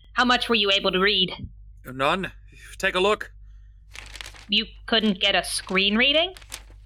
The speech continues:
Speaker 2: Seven says the system is slow.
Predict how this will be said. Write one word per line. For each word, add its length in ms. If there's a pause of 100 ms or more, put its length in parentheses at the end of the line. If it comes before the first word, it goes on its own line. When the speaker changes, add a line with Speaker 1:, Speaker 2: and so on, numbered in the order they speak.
(100)
Speaker 2:
Seven 340
says 320
the 100
system 440
is 260 (180)
slow. 640